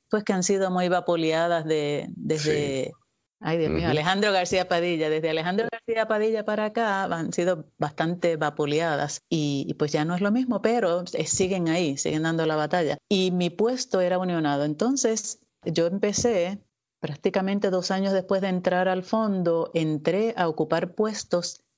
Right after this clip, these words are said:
Speaker 1: en la unión, en la junta de directores de la unión. Estuve en casi todos los puestos, hasta fui, eh, presidenta también.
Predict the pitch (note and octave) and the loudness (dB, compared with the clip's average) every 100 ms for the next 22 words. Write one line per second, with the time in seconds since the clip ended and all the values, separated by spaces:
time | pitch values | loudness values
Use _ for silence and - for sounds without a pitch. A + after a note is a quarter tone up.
0 | _ F3 E3 D#3 D3+ D3+ C#3+ C#3 C#3 D3 | _ 0 2 2 2 2 2 0 0 0
1 | D#3 F3+ G3+ G3 F#3 F3 E3 D#3+ E3 E3 | 0 0 0 0 2 2 0 0 0 0
2 | E3+ E3 D#3+ D3 D3+ D3+ A3+ A#3 G#3+ A3+ | 0 0 0 0 0 2 0 2 0 0
3 | A3 A3 G#3+ G#3 A#3+ B3+ G#3 F3 E3 E3 | 0 0 0 0 -2 0 0 0 0 -2
4 | D#3 E3+ F3 F3+ - E3+ D#3+ E3 D#3+ E3 | 0 0 0 -2 0 0 0 -2 0 0
5 | D3+ D#3 D3+ D#3 D3 C3 C#3 | 0 0 -2 -2 -2 -2 -4